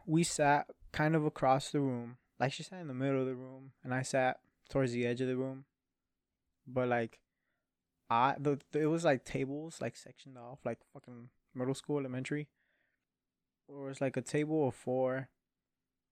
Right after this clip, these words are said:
Like, the tables were weirdly oriented. So I was facing her. And she was facing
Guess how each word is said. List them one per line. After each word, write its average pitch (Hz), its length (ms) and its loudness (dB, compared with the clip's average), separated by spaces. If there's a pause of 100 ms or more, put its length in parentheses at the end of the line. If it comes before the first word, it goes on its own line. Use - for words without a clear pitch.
(320)
Like, 113 280 -6
the 117 180 0
tables 135 440 -6
were 123 220 -16 (320)
weirdly 127 480 0
oriented. 123 600 -4 (440)
So - 140 -2
I 131 60 6
was 170 180 4
facing 139 480 -2
her. 117 420 -18 (1200)
And 113 480 -20 (120)
she - 200 -6
was 131 160 -4
facing 127 600 -4